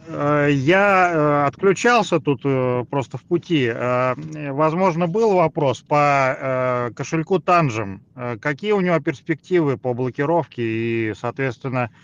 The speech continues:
у, так как у него нет сид-фразы, то его восстановить в принципе невозможно. Там принцип владения, в первую очередь, э, имеет, э, значение.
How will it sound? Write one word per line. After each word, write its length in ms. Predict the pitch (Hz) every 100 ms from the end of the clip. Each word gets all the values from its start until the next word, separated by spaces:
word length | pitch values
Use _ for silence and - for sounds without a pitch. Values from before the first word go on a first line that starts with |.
| - -
у, 120 | 131
так 200 | - 151
как 160 | 156 151
у 40 |
него 200 | 160 160
нет 240 | 165 196 -
сид-фразы, 800 | 170 147 - 156 139 104 98 -
то 180 | 131 127
его 300 | 135 135 135
восстановить 500 | 131 - 147 156 139
в 40 |
принципе 440 | - 214 - - 139
невозможно. 680 | 131 127 127 127 113 98 -
Там 320 | 120 117 104 - - -
принцип 400 | 160 147 139 -
владения, 560 | 151 156 202 196 139
в 40 | 120
первую 300 | 139 127 123
очередь, 460 | 113 - 110 - 113
э, 340 | 110 107 110
имеет, 240 | 120 113 -
э, 480 | 113 110 107 107 104 - _ _ _
значение. 720 | 117 131 123 127 110 98 95